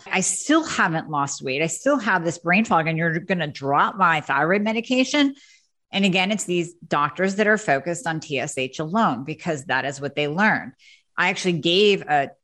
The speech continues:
talk to a group of integrative wellness practitioners that even though they're integrative, even though they're functional, even though they have that term,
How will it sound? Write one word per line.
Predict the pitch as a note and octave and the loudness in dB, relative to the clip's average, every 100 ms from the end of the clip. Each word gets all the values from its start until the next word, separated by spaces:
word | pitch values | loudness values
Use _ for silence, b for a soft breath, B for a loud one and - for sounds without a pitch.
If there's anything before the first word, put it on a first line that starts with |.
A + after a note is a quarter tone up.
| - | -8
talk | - F#3+ G#3+ - - | 2 4 4 0 -4
to | D#3 D3+ C#3 - | -2 0 -2 -4
a | |
group | C#3+ B2 F#3 A#3+ | -8 4 4 6
of | E3+ - | 2 0
integrative | D#3+ D#3+ D3+ D3 C#3+ | -4 -2 -2 -2 -2
wellness | C#3 C#3+ C#3 C#3+ - - | 0 0 0 -2 -4 -2
practitioners | G3 E3+ A3 G3+ F3+ C#3+ C#3 D3 - b b b _ | -2 0 -2 -2 -2 -2 -2 -6 -12 b b b _
that | F3+ F#3 | 0 2
even | G3+ A3 D4 | 4 6 6
though | D4+ | 4
they're | - | 2
integrative, | A#3 A3+ G#3 G#3+ G#3 G#3 G#3 F#3 | 2 2 4 4 4 4 2 0
even | E3 D#3+ F#3 F#3+ | -4 -4 -2 2
though | F#3+ F#3+ F#3 | 2 2 0
they're | E3+ | -2
functional, | - G3 F#3+ G#3+ G3 F#3 | 2 2 2 2 2 2
even | E3 G3+ | 2 2
though | G#3 | 2
they | F3+ | 0
have | F#3+ F3+ E3+ | 0 0 2
that | E3+ - | -2 -2
term, | - - G3+ F#3+ F3+ | -6 2 4 4 2